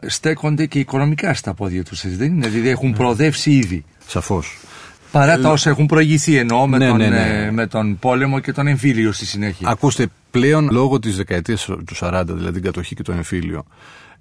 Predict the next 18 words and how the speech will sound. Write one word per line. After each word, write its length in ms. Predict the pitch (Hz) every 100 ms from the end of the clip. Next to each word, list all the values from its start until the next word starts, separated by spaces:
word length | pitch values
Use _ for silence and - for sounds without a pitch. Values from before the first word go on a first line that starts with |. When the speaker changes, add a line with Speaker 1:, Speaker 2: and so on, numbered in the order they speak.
| -
Speaker 2:
για 140 | 95
την 160 | 87 85
Αθήνα 280 | - 101
να 60 | 90
μιλήσουμε 340 | 85 85 92
κυρίως 180 | 87 90
για 100 | 85
τα 80 | 82
Δεκεμβριανά, 640 | 82 82 82 85 82 87 87 - - - - _
η 240 | 123 113
διαφοροποίηση 800 | 101 107 98 104 101 - 151 143
δεν 140 | 117 135
είναι 100 | 131
τόσο 240 | 131 113
πολιτισμική 880 | 98 104 92 101 87 87 80 143 139 -
όσο 260 | 120 113
είναι 120 | 117 113
πολιτική. 600 | 107 95 85 - 80